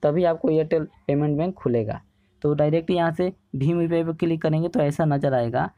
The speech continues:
यहाँ से दुकान पर पे कर स-, सकते हैं scan and pay के माध्यम से। यहाँ पे रिक्वेस्ट पे करिएगा तो वहाँ पे किसी को रिक्वेस्ट दे सकते हैं पैसा मनी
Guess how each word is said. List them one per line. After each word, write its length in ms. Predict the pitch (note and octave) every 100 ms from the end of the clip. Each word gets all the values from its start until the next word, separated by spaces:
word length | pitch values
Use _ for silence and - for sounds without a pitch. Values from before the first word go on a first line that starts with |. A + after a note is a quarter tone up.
| _ _
यहाँ 180 | D3 D#3
से 160 | D#3 E3
दुकान 360 | D3 D3+ D#3
पर 120 | D#3+
पे 160 | D#3+ E3
कर 140 | D#3 C#3+
स-, 280 | D3+ C3+ C3+
सकते 380 | - C#3 -
हैं 180 | C#3 D3+ C3+
scan 400 | C#3 - D3+ D3
and 160 | C#3+
pay 160 | - C#3
के 120 | C3+
माध्यम 340 | C3 A#2+ A#2 A2+
से। 240 | C3+ E3 - _ _
यहाँ 180 | D3+ D#3+
पे 140 | F3
रिक्वेस्ट 460 | D#3 D#3 E3+ F3 -
पे 160 | E3+ D#3
करिएगा 540 | D#3 D3+ D#3 D3+ D3+
तो 160 | D#3 D3+
वहाँ 220 | C#3+ C#3+
पे 140 | F3+ C#4 _ _ _ D#3+
किसी 200 | D#3 F#3+
को 120 | F3+
रिक्वेस्ट 320 | D#3 F3+ E3
दे 100 | E3
सकते 300 | D#3+ D3+ D3+
हैं 80 | D#3
पैसा 300 | D3 C#3 D#3+
मनी 340 | D3 D#3 F#3